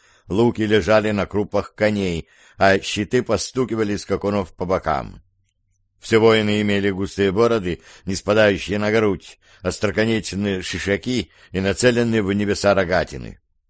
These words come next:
Дозор на рысях взметнулся на холм,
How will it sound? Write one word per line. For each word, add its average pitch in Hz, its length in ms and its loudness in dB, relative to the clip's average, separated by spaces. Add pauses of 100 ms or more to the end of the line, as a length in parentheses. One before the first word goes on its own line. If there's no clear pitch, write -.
(400)
Дозор 123 540 6
на 98 140 0
рысях 127 380 4
взметнулся 95 580 -2
на 80 120 -2
холм, 139 400 2